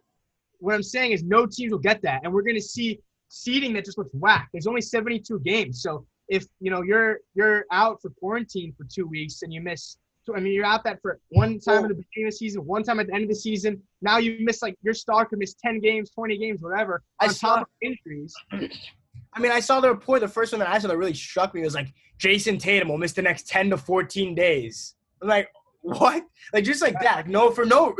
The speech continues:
Speaker 2: I mean, it's for seemingly, like, there's no reason. There's no, it's not related to basketball. He didn't, he didn't twist his ankle. He didn't,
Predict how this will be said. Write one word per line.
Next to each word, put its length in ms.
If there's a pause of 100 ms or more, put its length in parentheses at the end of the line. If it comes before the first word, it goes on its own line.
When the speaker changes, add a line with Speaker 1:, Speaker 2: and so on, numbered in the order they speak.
(120)
Speaker 2:
I 40
mean, 260
it's 280 (400)
for 100
seemingly, 420
like, 100
there's 140
no 220
reason. 380
There's 100
no, 100
it's 140
not 140
related 300
to 60
basketball. 420
He 80
didn't, 220
he 100
didn't 260
twist 220
his 140
ankle. 240
He 60
didn't, 140